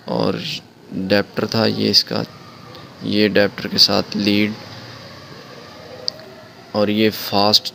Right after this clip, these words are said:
जो है, fast चार्जिंग है, जो device है fast चार्जिंग है। तो ये देखें, बहुत ही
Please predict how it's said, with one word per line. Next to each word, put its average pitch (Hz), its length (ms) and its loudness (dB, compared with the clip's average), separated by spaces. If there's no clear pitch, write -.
जो 101 180 0
है, 101 260 2
fast 98 500 0
चार्जिंग 98 560 -2
है, 98 200 -2
जो 95 220 -4
device 95 500 -4
है 98 100 -6
fast - 340 -4
चार्जिंग - 400 -4
है। 95 180 -8
तो - 80 -6
ये 107 180 2
देखें, 104 400 0
बहुत 95 220 2
ही 98 160 0